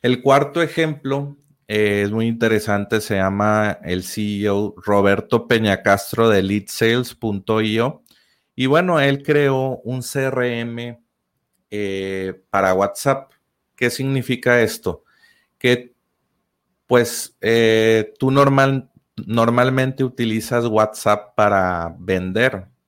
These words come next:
Todos en Latinoamérica usamos WhatsApp para, para todo, para tener los grupos de la familia, de los amigos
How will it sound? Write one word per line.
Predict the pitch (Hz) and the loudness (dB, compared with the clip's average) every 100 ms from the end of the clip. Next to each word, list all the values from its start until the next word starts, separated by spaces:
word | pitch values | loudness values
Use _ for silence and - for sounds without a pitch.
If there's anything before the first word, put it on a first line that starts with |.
| _ | _
Todos | - 104 110 117 | -4 -2 -2 -2
en | 113 | -4
Latinoamérica | 107 101 98 92 95 104 107 | -4 -4 -4 -2 -4 -4 -4
usamos | 101 101 98 98 98 98 - | -4 -2 -4 -4 -6 -8 -10
WhatsApp | 78 98 - - 98 95 - | -2 -2 -2 -2 -2 -2 0
para, | 92 90 85 82 _ _ _ - | 2 2 0 -4 _ _ _ -2
para | 92 87 | 0 0
todo, | - 98 95 95 | 0 0 0 0
para | 90 90 | 0 0
tener | - 90 92 | -4 -6 -4
los | 98 95 | -4 -2
grupos | 95 - 98 | -4 -2 -2
de | 98 | 0
la | 87 | 0
familia, | 82 85 92 98 98 95 | -2 -4 -2 -2 0 -2
de | 92 | -2
los | 90 - | -4 -6
amigos | 87 95 92 95 95 - - | -4 -2 0 0 -2 -6 -14